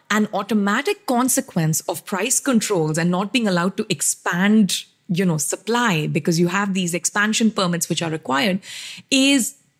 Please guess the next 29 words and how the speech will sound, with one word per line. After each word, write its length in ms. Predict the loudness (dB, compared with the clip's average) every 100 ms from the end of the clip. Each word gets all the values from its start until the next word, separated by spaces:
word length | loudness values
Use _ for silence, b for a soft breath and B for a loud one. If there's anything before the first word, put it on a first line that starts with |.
| _ _
you're 160 | -4 -2
gonna 160 | -2
have 420 | -2 0 0 -2 -2
quantity 400 | -2 0 0 2
demanded 560 | 2 2 2 0 -2
far 400 | -4 -4 -2 0
exceeds 420 | 0 0 0 0
quantity 420 | -2 -4 -4 -2 0
supplied. 460 | 0 0 0 0
There's 260 | 0 -2 -2
a 60 |
very 380 | -2 0 0 0
classic 480 | -2 -4 -2 -2 -2
shortage. 560 | -2 -4 -4 -4 -2 -2
You 100 | -2
can 140 | -2
have 240 | -2 0
long 320 | 0 0 0 2
lines, 680 | 2 2 0 0 -2 -4 -8 B B B B
right? 400 | 0 0 -2 -8
Uh, 160 | -6 -4
sometimes. 600 | 0 0 2 0 0 0
And 180 | 0 2
in 200 | 4 4
this 260 | 2 0
instance, 560 | 0 0 -2 -4 -6 -6
the 140 | -2
long 320 | 0 0 0
lines 420 | 0 0 0 -2